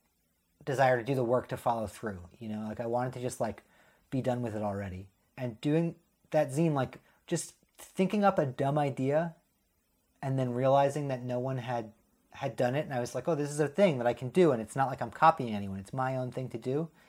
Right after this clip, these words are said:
It really, um, like, you know, I don't think I would have quit drinking if I didn't have Slice Harvester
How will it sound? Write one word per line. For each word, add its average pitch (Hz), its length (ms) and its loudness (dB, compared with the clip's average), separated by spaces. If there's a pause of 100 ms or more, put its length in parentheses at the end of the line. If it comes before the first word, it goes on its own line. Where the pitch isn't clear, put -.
(340)
It 156 160 -4
really, 170 520 4
um, 120 460 -2 (800)
like, 127 380 0 (440)
you 160 140 0
know, 131 120 4
I 127 100 2
don't 156 160 4
think 175 160 2
I 165 60 8
would 147 120 6
have 135 140 0
quit 143 200 0
drinking 131 340 -4
if 110 140 -4
I 113 80 0
didn't 110 180 -4
have 104 140 -6
Slice 113 300 -4
Harvester 95 640 -4